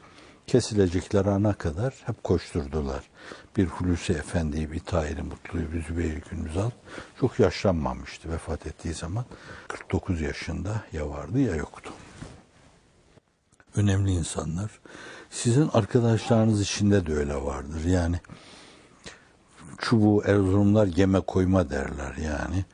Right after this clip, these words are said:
Harmandan çekilme, e, dövene çomağı koyma. Orada ben yapmıyorum artık bu işi deme. Mevzunu kestirmeden ifade ederken derler ki çubuğu geme koydu, işten vazgeçti bu derler.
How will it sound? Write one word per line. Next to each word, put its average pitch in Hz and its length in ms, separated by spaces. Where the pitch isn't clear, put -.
Harmandan 90 640
çekilme, 90 680
e, 87 220
dövene 92 440
çomağı 85 480
koyma. 87 540
Orada 90 420
ben 92 80
yapmıyorum 85 640
artık 85 320
bu 82 220
işi 82 280
deme. 95 320
Mevzunu 95 540
kestirmeden 87 800
ifade 82 460
ederken 92 480
derler 80 340
ki 131 220
çubuğu 113 380
geme 92 320
koydu, - 460
işten 104 360
vazgeçti 78 540
bu - 280
derler. - 320